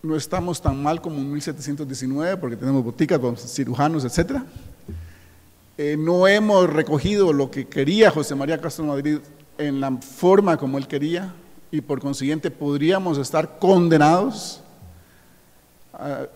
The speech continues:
al, al sometimiento a otras naciones por falta de desarrollo científico,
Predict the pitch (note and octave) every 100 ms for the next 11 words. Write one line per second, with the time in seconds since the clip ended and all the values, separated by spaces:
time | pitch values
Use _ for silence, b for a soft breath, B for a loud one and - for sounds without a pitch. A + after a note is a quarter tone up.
0 | - - C#3 C3+ C3 B2+ - C#3 B2+ C3+
1 | B2+ C#3 D3 D3 C#3+ C#3 C3+ C3 D#3+ F3+
2 | F#3 - C3 C#3 C3+ C3+ C3 B2 - A#2+
3 | C3 C#3 C3 E3 G#3 G3 F#3+ F#3+